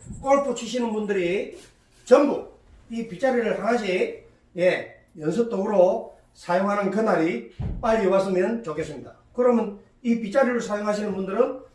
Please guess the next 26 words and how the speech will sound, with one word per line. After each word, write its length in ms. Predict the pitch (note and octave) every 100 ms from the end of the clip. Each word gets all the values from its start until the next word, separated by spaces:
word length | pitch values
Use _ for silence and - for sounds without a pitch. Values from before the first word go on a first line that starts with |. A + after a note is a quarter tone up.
| _
다 460 | - F#3 E3+ - - _ -
피니시를 560 | C4 B3+ A3+ G3+ F#3
할 80 | A3
수 120 | F#3+
있는 440 | F3+ F3 G3+ A#3 - - _
근육 640 | - D3 F#3+ F#3 - - _ _ _ _ _ _ _ _
만들 280 | - D3+ G3
수 120 | G3
있고 480 | F#3 - G#3+ B3+ - - -
느낄 300 | F#3 A3+ F#3
수 80 | E3
있습니다. 340 | - A#2 G#2 _ _ _ _ _ _ - - -
여러분, 500 | G#3+ A3+ G#3 A#3 - - - - -
피니시를 560 | - E4 D#4 C4 A#3+
하고 140 | F3+ F#3
싶다. 360 | F3 - - - _ _ _ _ _ _ - - - -
골프에 480 | D4 D#4 D#4 C4+ B3+
대한 360 | A3 A3+ A3+ - - - -
버티는 500 | A#3+ C#4+ C4+ B3+ A#3
힘을 520 | C#4+ C#4 C#4 - - _ _ _
좀 260 | - C#4 C4
더 240 | A#3+ B3
기르고 260 | - F#3 A3
싶다. 380 | G#3+ - - - _ _ _ _
왼발 460 | C3 D#3 G#3 C4 C4
축을 600 | D#3 D3+ - A2+ - -